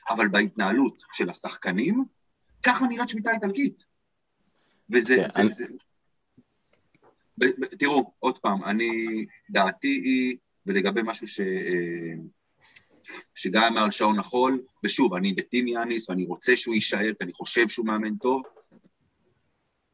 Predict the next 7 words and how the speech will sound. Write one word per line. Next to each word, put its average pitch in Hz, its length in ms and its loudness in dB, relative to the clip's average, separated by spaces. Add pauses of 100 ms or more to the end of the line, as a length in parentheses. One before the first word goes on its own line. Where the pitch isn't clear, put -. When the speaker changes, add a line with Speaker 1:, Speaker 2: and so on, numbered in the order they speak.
Speaker 1:
המבחן 107 440 2
שלו 185 280 6 (600)
זה 101 100 -4
השבוע 113 340 2
הקרוב. 85 320 -4 (1080)
שני - 180 0
המשחקים 110 680 0